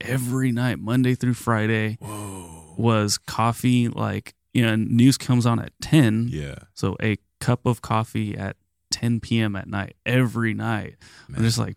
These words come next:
Speaker 1: "Dude, how the heck?" Like, "Oh my gosh." And you're right. Now that I, now that, well, now that we know so much about sleep and then caffeine, I'm just like, <laughs> "Oh," like, I would never.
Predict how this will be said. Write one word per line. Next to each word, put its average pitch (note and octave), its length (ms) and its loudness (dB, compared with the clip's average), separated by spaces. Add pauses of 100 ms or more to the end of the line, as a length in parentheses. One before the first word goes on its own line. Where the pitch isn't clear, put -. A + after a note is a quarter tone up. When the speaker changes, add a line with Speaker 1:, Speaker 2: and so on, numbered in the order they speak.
Speaker 1:
"Dude, C#3 180 2
how B2+ 220 0
the G2 160 -4
heck?" B2 340 -2
Like, F#2 240 -12
"Oh B2+ 140 -2
my F#2+ 180 -8
gosh." G#2 540 -6 (480)
And G#2+ 260 0
you're A2+ 160 2
right. A2 280 4
Now G#2 260 0
that A2+ 120 -2
I, G#2 200 -6 (160)
now G2 260 -8
that, G2 140 -14
well, F2+ 180 -10
now G2+ 140 -4
that F#2+ 120 -8
we G#2+ 400 0
know A2 380 0
so G#2 240 -2
much G#2+ 220 -4
about G2+ 240 -6
sleep A#2+ 380 2
and G#2 100 -4
then F#2+ 140 -4
caffeine, A#2+ 600 -2
I'm G2 180 -8
just G2 160 -8
like, - 160 -8 (160)
<laughs> - 160 -20
"Oh," B2+ 220 6 (680)
like, G#2 160 0
I A2 60 0
would G#2 140 -2
never. A#2+ 640 2